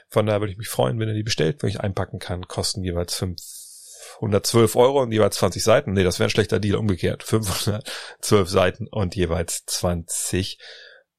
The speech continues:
Euro. Kommen wir zu den News der Nacht. Und da ist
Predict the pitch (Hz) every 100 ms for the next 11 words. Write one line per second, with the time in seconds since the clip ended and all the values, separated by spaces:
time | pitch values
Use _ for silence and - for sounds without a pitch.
0 | _ 113 104 - _ _ _ _ _ _
1 | _ _ _ _ _ _ 170 190 - _
2 | - - 104 - - - 143 151 151 139
3 | 123 113 123 151 147 - - _ 101 101
4 | 107 104 104 101 104 - - 113 117 104
5 | 82 - -